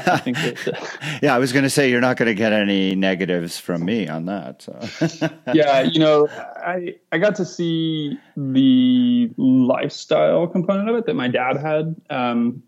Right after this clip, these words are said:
Speaker 1: when I was growing up, right? He always had, he, he, he was able to, like, kinda block shifts and then, and work for a week or two and then take off on a road trip and go to a mountain bike race with me.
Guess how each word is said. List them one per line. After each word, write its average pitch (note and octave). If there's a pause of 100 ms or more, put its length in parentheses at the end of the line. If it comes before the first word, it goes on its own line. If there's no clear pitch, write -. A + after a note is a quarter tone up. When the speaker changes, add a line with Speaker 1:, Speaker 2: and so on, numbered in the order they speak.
(180)
Speaker 1:
when B2
I B2
was A#2
growing A#2
up, A2+
right? B2 (200)
He A#2+ (340)
always A2+
had, A#2 (220)
he, C#3
he, D3+
he D#3
was C3+
able A#2+
to, A2+
like, A2
kinda A#2+
block A2
shifts D#3+
and A#2
then, A2+ (280)
and A#2+
work C#3+
for C3+
a C3
week C3
or C3
two C3
and A#2+
then A2+
take B2+
off A#2+
on B2
a B2
road C3+
trip A#2+
and A#2
go A#2+
to B2+
a B2
mountain C3+
bike -
race -
with -
me. -